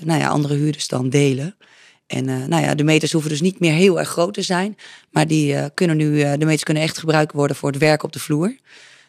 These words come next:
En, eh, wat we daarnaast ook nog zien is, ehm, ja, dat hybride werken eigenlijk. Dus je, we zien dat niet iedereen meer, eh, per se een vast bureau heeft in een kantoor. Eh, de ene persoon is er gewoon lekker op dinsdag, de andere is op de donderdag. Ja, dus je hoeft niet per se,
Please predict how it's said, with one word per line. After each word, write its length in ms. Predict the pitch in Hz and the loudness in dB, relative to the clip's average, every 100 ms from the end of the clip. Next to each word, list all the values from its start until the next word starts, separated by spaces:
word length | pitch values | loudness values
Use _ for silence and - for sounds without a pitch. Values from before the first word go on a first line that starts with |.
| _ - | _ -4
En, 260 | 139 139 | 0 0
eh, 200 | - 139 | 0 -2
wat 160 | 135 147 | 2 2
we 80 | 147 | 4
daarnaast 420 | 143 143 147 - | 4 4 4 2
ook 60 | |
nog 120 | 156 151 | -2 -2
zien 240 | 170 165 | 0 0
is, 340 | - 147 - - | 0 -2 -4 -6
ehm, 560 | 139 139 135 135 139 143 - - - | -2 0 0 -2 -4 -6 -14 -20 -6
ja, 140 | - 151 | 2 2
dat 140 | 143 | 6
hybride 420 | 175 156 170 156 | 4 6 6 6
werken 360 | 147 202 180 127 | 6 6 4 2
eigenlijk. 480 | 127 127 131 123 - _ _ | 0 0 0 -2 -8 _ _
Dus 180 | - 139 | -8 -4
je, 140 | 147 143 | 0 0
we 80 | |
zien 220 | 143 156 151 | 0 2 4
dat 240 | 143 - - - | 2 0 -16 -2
niet 180 | 160 170 | 2 2
iedereen 320 | 160 160 151 | 4 4 6
meer, 180 | 151 147 143 - | 6 4 0 -4
eh, 100 | - | -2
per 180 | - 156 | 2 2
se 120 | 147 | 4
een 100 | 147 | 2
vast 220 | 147 147 | 0 -2
bureau 360 | - 151 151 180 | 0 4 6 6
heeft 160 | 175 - | 4 2
in 80 | |
een 60 | 165 | -2
kantoor. 480 | 160 156 170 170 170 - - - | -2 0 2 2 0 -6 -20 -10
Eh, 140 | - 135 | -2 0
de 380 | 135 135 131 131 | 2 2 2 2
ene 220 | 131 143 | 2 2
persoon 340 | 139 143 147 143 | 0 0 0 0
is 140 | 135 | -2
er 60 | 135 | -4
gewoon 160 | 151 | 0
lekker 200 | 151 151 | 0 2
op 100 | 160 | 2
dinsdag, 520 | 151 196 202 175 170 - | 4 4 4 2 2 0
de 80 | |
andere 240 | 151 156 151 | 0 2 0
is 60 | |
op 100 | 160 | -2
de 100 | 160 | -4
donderdag. 520 | 156 160 180 160 156 - - - - - - | -2 0 4 4 2 -2 -18 -20 -20 -12 0
Ja, 300 | 160 143 - | 2 2 0
dus 200 | - 151 | -4 2
je 60 | 175 | 4
hoeft 220 | 190 - | 4 4
niet 240 | 202 196 | 2 2
per 220 | - 175 | 2 2
se, 340 | 165 160 156 | 4 2 2